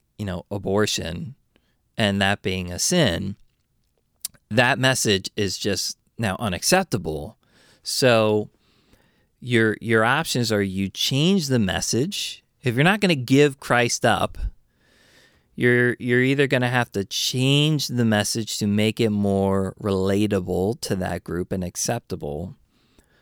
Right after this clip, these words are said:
or you just don't speak the message at all, which is another way that people, people are making it more relevant. Yeah, we just will literally avoid various topics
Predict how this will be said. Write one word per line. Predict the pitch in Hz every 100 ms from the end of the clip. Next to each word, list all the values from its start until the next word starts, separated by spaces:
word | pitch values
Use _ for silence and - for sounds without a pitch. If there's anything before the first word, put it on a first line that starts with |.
| _ _ _
or | - 160 185 165 117 90 98 120 151 175 _ _ _ _ _ _ _ _ _ -
you | 127 117
just | 110 123 - - _ _ _ _ _
don't | - 104 -
speak | - - 143 139 -
the | 107
message | 92 87 - 87 -
at | 80 82
all, | 82 113 -
which | 123 113 -
is | 110
another | 113 120 127 123 117
way | 110 110
that | 101 98 -
people, | 120 107 110 107 101 -
people | 113 101 107
are | 101
making | 98 98 -
it | 98
more | 92 95 90
relevant. | 95 85 82
Yeah, | 127 104
we | 101 123
just | 117 131 120 - _ _ _ -
will | 117 110
literally | 120 139 135 131 127 123
avoid | 120 101 98 110 117 104 90 95 - _ _ -
various | 113 117 117 120 117 -
topics | - 120 110 - - - - -